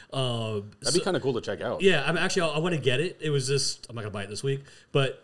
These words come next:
Speaker 1: they, they, they make fi-, like, five or six different ryes, and then they also do special releases throughout the year.
Speaker 2: Hmm.
Speaker 1: And they also make a gin, and then they make, like, four or five, like, flavored brandies, like peach,
Speaker 2: Hmm.
Speaker 1: uh, like, different, like, different kinds of brandies, caramel brandy, stuff like that. So that's,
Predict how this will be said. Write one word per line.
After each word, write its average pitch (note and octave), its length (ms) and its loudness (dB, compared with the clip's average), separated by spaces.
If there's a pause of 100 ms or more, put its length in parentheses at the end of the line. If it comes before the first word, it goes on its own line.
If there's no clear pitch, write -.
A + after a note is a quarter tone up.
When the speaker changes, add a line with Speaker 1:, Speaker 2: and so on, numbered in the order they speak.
Speaker 1:
they, D3 160 -2
they, D3 140 0
they D3+ 180 -2
make E3+ 160 -6
fi-, - 180 -16
like, C3+ 140 -10
five F3+ 180 -8
or - 40 -6
six - 160 -6 (120)
different C#3 300 -12
ryes, A#2 220 -2
and A#2 100 -2
then B2 80 -2
they B2+ 120 -2
also B2+ 220 -6
do A#2+ 80 -8
special A#2+ 300 -8
releases A#2 280 -6
throughout F#2+ 200 -8
the F2+ 100 -18
year. E2 100 -16
Speaker 2:
Hmm. G#3+ 60 -10 (480)
Speaker 1:
And C3+ 140 -2
they C3+ 40 2
also E3+ 180 -2
make F3 160 -8
a D3 40 -6
gin, C3+ 500 -4 (500)
and C3 220 0
then C3+ 100 2
they C3+ 100 2
make, F#3+ 220 -4
like, - 160 -12
four G3 720 -4
or C3+ 120 -2
five, C#3+ 580 -8
like, A#2+ 200 -8
flavored A#2 600 -6
brandies, E2 560 -12
like F2 180 -18
peach, - 760 -8 (400)
Speaker 2:
Hmm. B2 60 -20 (220)
Speaker 1:
uh, E2+ 500 -14 (120)
like, E2+ 340 -18 (140)
different, A#2+ 240 -10
like, A#2 120 -8
different C#3 240 -6
kinds C3 140 -8
of G#2 60 -12
brandies, F#2+ 340 -10
caramel G#2 360 -8
brandy, G2 380 -12
stuff G#2 180 -6
like F#2 160 -8
that. F2 280 -10
So G2+ 200 -6
that's, A#2 200 -6